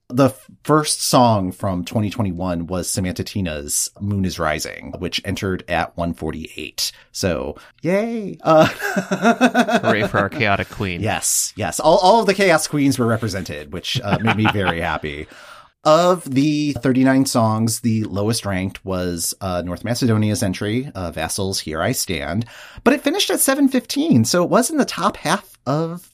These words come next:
Speaker 1: the field, so that's nothing to sniff at.
Speaker 2: That's,
Speaker 1: So
Speaker 2: yeah, can't be mad about that.
Speaker 1: Yeah.
Speaker 2: Indeed. Uh, and then looking through the debuts, we had twenty-one non-twenty twenty-one entries debut on the two fifty this year. Belarus had three of them.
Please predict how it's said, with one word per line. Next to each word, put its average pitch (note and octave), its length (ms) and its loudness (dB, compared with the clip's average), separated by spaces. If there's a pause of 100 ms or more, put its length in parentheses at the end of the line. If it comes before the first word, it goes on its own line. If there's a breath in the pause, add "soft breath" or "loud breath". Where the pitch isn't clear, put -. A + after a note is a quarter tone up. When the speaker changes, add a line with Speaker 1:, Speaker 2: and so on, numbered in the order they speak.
(140)
Speaker 1:
the B2 100 -4
field, F#2+ 540 -2
so C3 500 -2
that's C3+ 260 -2
nothing D#3+ 280 -2
to D3+ 80 -6
sniff - 260 -8
at. - 320 -10
Speaker 2:
That's, B2 200 -2
Speaker 1:
So C3+ 100 -4
Speaker 2:
yeah, D3+ 160 0
can't A#2+ 260 -2
be C#3+ 80 -2
mad C3 180 -2
about C#3 200 -4
that. C#3 200 -2
Speaker 1:
Yeah. G#2 260 -2 (260)
Speaker 2:
Indeed. A#2+ 400 -4
Uh, A2+ 240 0
and B2 120 0
then B2 140 -2
looking F#3+ 380 -4 (160)
through C#3 120 0
the D3 120 0
debuts, C#3+ 560 -2
we A#2 120 -2
had A2+ 220 -6
twenty-one C#3 800 -2
non-twenty B2+ 760 -2
twenty-one B2 460 -2
entries A2 400 -2
debut G2 400 -2
on G2+ 100 -8
the G#2 240 -6
two - 160 -4
fifty - 260 -4
this F3 200 -6
year. F2+ 240 -8 (200)
Belarus C#3 500 2
had F#3+ 200 0
three G#3 320 0
of F#2+ 120 0
them. F2+ 280 -8